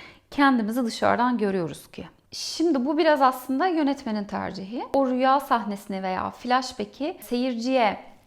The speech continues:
dışarıdan üçüncü bir göz olarak mı göstermek istiyor? Yoksa karakterin zihnindeki haliyle öznel kamera diyoruz biz buna.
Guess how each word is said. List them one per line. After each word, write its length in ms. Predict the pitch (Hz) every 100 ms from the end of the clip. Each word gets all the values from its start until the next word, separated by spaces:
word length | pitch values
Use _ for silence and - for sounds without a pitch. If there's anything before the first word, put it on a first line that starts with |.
| _ -
dışarıdan 640 | 196 - 247 233 254 214 -
üçüncü 760 | 226 - 233 233 220 285 269 262 - -
bir 160 | 208 214
göz 240 | 190 220
olarak 440 | 262 285 311 320 -
mı 240 | 311 262
göstermek 520 | - 269 - 277 269 269
istiyor? 380 | - - 302 403 - _ _ _ _
Yoksa 580 | 220 311 - - 240 - - - - _
karakterin 800 | - 220 233 233 - 269 311 349
zihnindeki 720 | 240 233 240 226 226 226 233
haliyle 720 | 320 233 214 214 302 392 302 - - - _ _ _
öznel 420 | 233 233 254 262
kamera 360 | 262 214 185 175
diyoruz 340 | 180 170 165
biz 200 | 175 170
buna. 420 | 170 190 294 -